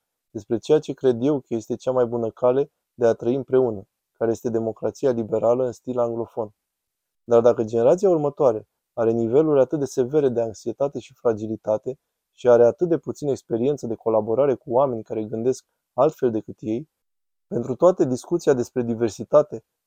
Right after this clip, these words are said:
mulți dintre ei nu reușesc să lucreze cu cineva care a votat altfel.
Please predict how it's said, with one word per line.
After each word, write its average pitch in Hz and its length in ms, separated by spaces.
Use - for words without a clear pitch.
mulți 156 220
dintre 143 280
ei 160 60
nu 160 120
reușesc 151 340
să - 80
lucreze 131 420
cu 120 120
cineva 117 400
care 120 180
a 117 40
votat 113 400
altfel. 147 400